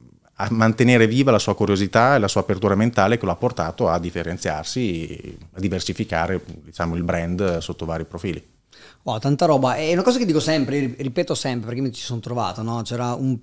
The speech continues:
Speaker 2: un momento della mia storia in cui, eh, facendo molto più piccolo di tuo nonno, chiaramente i-,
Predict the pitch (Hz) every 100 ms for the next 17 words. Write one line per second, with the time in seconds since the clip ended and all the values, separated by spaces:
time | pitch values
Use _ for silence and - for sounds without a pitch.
0 | - 131 131 127 127 135 151 135 131 135
1 | 143 - 139 135 123 123 127 123 - -
2 | - _ _ 135 127 123 120 120 113 -
3 | 120 131 131 123 123 - _ _ 90 92
4 | 95 98 92 101 95 98 90 92 90 95
5 | 95 - 92 92 95 87 90 90 - 98